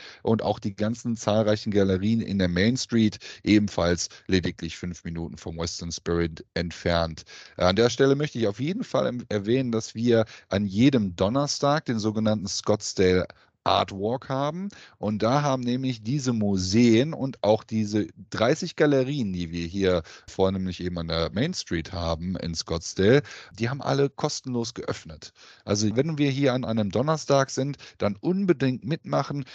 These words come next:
und sich nicht nur die öffentliche Kunst anschauen, sondern auch mal vielleicht in die Galerien reinschauen, auf jeden Fall in die Museen.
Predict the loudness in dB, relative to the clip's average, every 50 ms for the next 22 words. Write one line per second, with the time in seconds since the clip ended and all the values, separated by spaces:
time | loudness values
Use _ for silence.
0 | -14 -4 -2 0 0 2 0 0 -2 -2 -2 0 2 2 2 2 2 2 2 0
1 | 0 0 -4 -6 -4 -4 -4 -2 -4 -6 -4 -2 -2 -2 -2 -4 -6 -4 -4 -4
2 | -2 0 2 2 4 2 2 2 2 2 2 0 0 0 -2 -2 -2 -2 0 2
3 | 2 0 0 -6 -20 -12 -6 0 2 4 4 4 2 0 -2 -4 -2 -2 0 0
4 | 2 2 4 2 2 2 2 0 0 2 4 4 4 2 2 0 0 0 0 0
5 | -2 -2 0 2 2 2 0 0 0 2 2 2 0 -2 -2 0 0 0 0 0
6 | 2 2 4 2 2 0